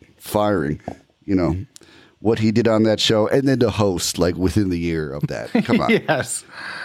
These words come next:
Speaker 1: It's,
Speaker 2: How
Speaker 1: it's
Speaker 2: am I
Speaker 1: too
Speaker 2: so
Speaker 1: amazing of a
Speaker 2: goddamn
Speaker 1: story.
Speaker 2: funny? <laughs> Oh, boy. Yeah, I'm a big Norm stan for sure. And, uh, I,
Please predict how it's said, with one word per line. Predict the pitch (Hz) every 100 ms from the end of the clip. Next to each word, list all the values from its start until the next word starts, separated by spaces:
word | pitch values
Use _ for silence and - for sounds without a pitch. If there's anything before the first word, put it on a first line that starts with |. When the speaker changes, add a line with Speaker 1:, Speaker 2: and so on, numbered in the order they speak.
| -
Speaker 1:
It's, | 123 113 - -
Speaker 2:
How | 147 226
Speaker 1:
it's |
Speaker 2:
am | 208
I | 104
Speaker 1:
too | 101 214
Speaker 2:
so | 214
Speaker 1:
amazing | 180 165 151
of | 120
a |
Speaker 2:
goddamn | 131 180
Speaker 1:
story. | 196 - 294 160 101 _ _ _ - - -
Speaker 2:
funny? | 190 - - - - - 185 - -
<laughs> | - - - - - - -
Oh, | 127 127 113 101 -
boy. | 101 98 92 90
Yeah, | 113 120
I'm | 127 170
a | 175
big | 127 143 139 143 127 - _ _ _ _ _
Norm | 127 135 131
stan | - 131 120
for | 117 95
sure. | - 123 117 120 120 117 - -
And, | 104 104 101 101
uh, | 98 98 101 98 92 _ _ _ _ _ _ _ _ _ _ _ _ _ _ _ _ _ _ -
I, | -